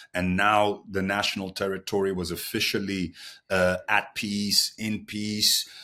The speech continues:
I, I left to check it out. You know, I never came back. You know, it was a celebration of a glorious, uh, uh, undesirable divorce. Uh, that's how strong the energy of, uh, Angola was at that time, you know?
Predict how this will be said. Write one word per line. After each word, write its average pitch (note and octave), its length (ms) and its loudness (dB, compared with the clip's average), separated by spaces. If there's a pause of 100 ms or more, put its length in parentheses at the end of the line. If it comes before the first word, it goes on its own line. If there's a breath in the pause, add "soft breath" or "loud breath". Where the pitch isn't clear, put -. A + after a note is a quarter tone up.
(220 loud breath)
I, A#2 320 2
I A#2 140 8
left B2+ 460 6
to - 80 -8
check - 360 2
it G2 100 4
out. A2 480 4
You A2+ 60 0
know, A2 240 2
I G#2 60 2
never G#2 280 0
came E2+ 260 -4
back. F2 380 4
You F2+ 120 -2
know, F#2 200 2
it F2 60 0
was E2+ 160 -2
a D#2+ 60 -4
celebration F2+ 680 -2
of D#2+ 80 -4
a D#2 80 -4
glorious, F2+ 1120 2
uh, E2 240 0
uh, F2 180 4
undesirable F2 880 4
divorce. D#2+ 760 -6 (400 loud breath)
Uh, F#2+ 320 6
that's A2+ 220 4
how A#2 240 8
strong G#2+ 840 6
the G2+ 160 0
energy G#2 560 2
of, F2 420 -4
uh, F#2 200 -4 (100)
Angola F#2+ 400 4
was G2 380 2
at E2 100 -8
that D#2+ 180 -8
time, D#2 360 -6
you D#2+ 60 -10
know? A2 260 -2